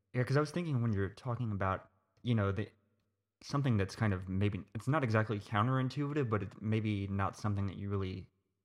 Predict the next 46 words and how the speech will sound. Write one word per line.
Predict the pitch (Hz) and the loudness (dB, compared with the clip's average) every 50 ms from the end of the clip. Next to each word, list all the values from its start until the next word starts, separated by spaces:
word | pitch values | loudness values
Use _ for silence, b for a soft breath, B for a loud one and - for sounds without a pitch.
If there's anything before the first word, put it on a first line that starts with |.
| _ - | _ -12
think | - - 135 127 | -6 -4 -2 0
about | 117 101 95 - - | 2 2 0 0 0
when | 101 98 | 0 -2
you | 95 95 | -2 -2
think | - - 101 95 | -2 -4 -4 -2
about | 92 92 87 92 | -2 -2 -4 -4
a | |
glacier | 95 - 95 92 95 92 - 101 90 - | -2 -2 -2 -2 -2 -2 -2 -2 -2 -2
as | 92 98 | -4 -6
far | - - 104 95 90 90 | -4 -2 0 0 0 0
as | 90 92 101 - B B _ _ _ _ _ _ _ _ _ - | -2 -6 -8 -12 B B _ _ _ _ _ _ _ _ _ -2
how | - 120 123 117 113 | 0 2 2 4 2
is | 104 95 | 0 0
this | 104 104 - | -2 -6 -6
glacier | - - 104 98 98 101 - 95 80 92 - | -6 -4 -4 -4 -4 -4 -6 -8 -8 -10 -8
composed? | - - 98 95 - - 107 98 92 92 92 90 - | -6 -4 -4 -4 -2 -2 0 0 0 -2 -6 -8 -8
Like, | 92 98 92 - | -10 -10 -8 -8
is | 90 87 92 | -8 -8 -4
this, | 92 104 95 87 - - - - _ _ _ _ _ _ _ _ | -4 -4 -4 -4 -8 -12 -14 -16 _ _ _ _ _ _ _ _
like, | - 107 - | -4 -2 2
what | 117 127 101 | 2 2 2
is | 104 92 | 2 0
the | 95 85 - | -2 -2 0
age? | - 127 143 139 135 135 135 131 123 117 | 2 4 4 4 4 4 4 2 0 -2
What | 113 107 110 107 | -2 0 0 0
is | 107 98 98 92 | 0 -2 -2 -2
the, | 104 98 92 95 95 95 95 - - _ _ _ _ _ - | -2 -2 -2 -2 -4 -4 -6 -10 -14 _ _ _ _ _ -6
you | 127 120 | -4 -2
know, | 95 95 87 98 - | -2 -2 -4 -4 -4
is | - 107 98 | -6 -6 -4
this | 104 104 95 | -4 -4 -6
snowfall? | - - - 127 127 131 135 131 - 139 127 123 117 107 | -6 -6 -4 0 0 0 0 0 0 0 0 0 0 0
Is | 104 95 | -2 -2
this, | 98 95 92 - - _ - | -4 -6 -8 -10 -14 _ -10
you | 107 110 | -6 -6
know, | 95 92 95 | -4 -4 -4
h-, | 98 101 - - | -6 -8 -10 -10
what, | - 107 120 113 - - _ _ _ _ _ _ _ _ _ _ _ _ _ _ _ - | -6 -4 -4 -4 -4 -8 _ _ _ _ _ _ _ _ _ _ _ _ _ _ _ -8
in | 110 | -6
terms | 107 117 110 101 98 | -4 -2 -2 -4 -4
of, | 101 98 | -4 -6
like, | 92 - - | -6 -6 -4
how | - 104 98 | 0 0 2
these | 95 104 104 95 - | 2 0 -2 -4 -6
are | 90 | -8
created? | 85 - - 101 98 95 92 87 - 92 | -10 -8 -8 -6 -4 -4 -4 -6 -8 -10